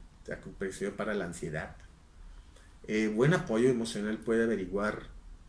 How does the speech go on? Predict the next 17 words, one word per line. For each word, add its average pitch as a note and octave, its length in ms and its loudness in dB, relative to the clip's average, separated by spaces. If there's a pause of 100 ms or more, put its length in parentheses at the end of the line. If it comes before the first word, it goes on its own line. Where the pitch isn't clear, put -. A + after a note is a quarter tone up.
(300)
si G#2+ 220 -2
su G#2+ 200 -4
lugar A2 460 2
de C3+ 100 4
trabajo A#2 520 -2
cuenta A2 340 -2
con G#2 160 -4
programas A2 720 -2
de G#2 60 -4
asistencia A#2+ 1000 -2
a G#2 60 -6
empleados. A2+ 600 0
Muchas A#2+ 280 -6
empresas A2+ 680 -4
ya G#2+ 160 -2
lo G#2+ 140 -2
tienen G#2 520 -4